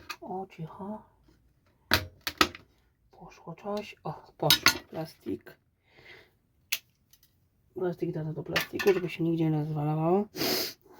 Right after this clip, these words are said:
To wszystko. O.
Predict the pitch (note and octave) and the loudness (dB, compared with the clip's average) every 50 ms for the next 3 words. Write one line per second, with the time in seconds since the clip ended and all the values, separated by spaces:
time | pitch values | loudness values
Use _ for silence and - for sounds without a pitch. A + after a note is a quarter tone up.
0 | - - - - - - F3 - E3 D#3 - - F3+ F3 - - - E3+ D#3 - | -20 -20 -20 -12 -8 -6 -4 -4 -4 -4 -2 -2 -2 -2 -2 -2 -4 -4 -4 -6
1 | - _ _ _ _ _ _ _ _ _ - - - _ _ _ _ - - - | -10 _ _ _ _ _ _ _ _ _ -18 -18 -18 _ _ _ _ -6 -6 -6
2 | - _ _ _ _ _ - - - F3+ F3+ F#3+ G#3 | -6 _ _ _ _ _ -12 -6 -2 2 2 2 2